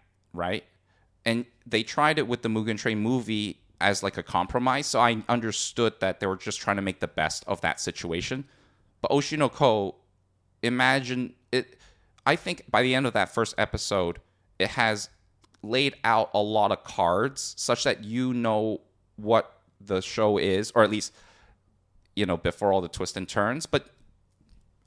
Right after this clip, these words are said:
how could it be like, "Oh, watch the first six episodes," because it would have ended as six episodes, right? And I think, right?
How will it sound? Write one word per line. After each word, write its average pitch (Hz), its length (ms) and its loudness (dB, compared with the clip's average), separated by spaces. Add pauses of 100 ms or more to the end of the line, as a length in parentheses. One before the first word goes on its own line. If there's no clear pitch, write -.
(180)
how 139 220 2
could 139 120 -8
it 120 60 -8
be 127 100 -4
like, 110 140 0
"Oh, 127 80 4
watch 110 340 -2
the 104 100 -4
first - 280 -2
six - 200 -6
episodes," 98 560 -2
because 95 460 -4 (760)
it 101 120 2
would 104 260 -2
have 107 300 -2
ended 110 460 2
as 90 160 0
six - 300 -4
episodes, - 500 -6
right? 87 180 0
And 98 220 -4
I 92 140 2
think, - 320 -12
right? 76 180 -8